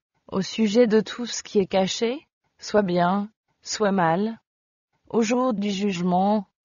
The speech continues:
les hommes rendront compte de toute parole vaine qu'ils auront proférée, car par tes paroles tu seras justifié,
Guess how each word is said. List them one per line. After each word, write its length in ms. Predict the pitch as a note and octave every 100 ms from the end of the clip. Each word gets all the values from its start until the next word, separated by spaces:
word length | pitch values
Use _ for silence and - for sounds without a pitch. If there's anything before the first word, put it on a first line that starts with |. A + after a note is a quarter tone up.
| _ -
les 280 | G3 G#3 A3
hommes 260 | A3 A#3
rendront 480 | A3 A3 G#3 A3 A3+
compte 360 | G#3+ A#3+ A#3+ G#3+
de 140 | F#3
toute 360 | F3+ A#3 C4+ -
parole 480 | G3 F#3+ G3 G#3 A3
vaine 400 | G#3 A#3 C4 B3
qu'ils 380 | - G#3 F#3 G#3
auront 280 | G3 G#3
proférée, 680 | G#3 G#3+ G3+ G3+ F3 E3+ A3 _ _ _ -
car 260 | G#3+ G3
par 300 | - A#3 A3
tes 240 | - A3 A3
paroles 540 | G3+ G3 A3+ C4+ A#3+
tu 200 | G3 G#3+
seras 420 | F#3+ A#3 G#3+ A3+ B3
justifié, 1000 | G#3 G#3 - - G#3 - - G#3 G#3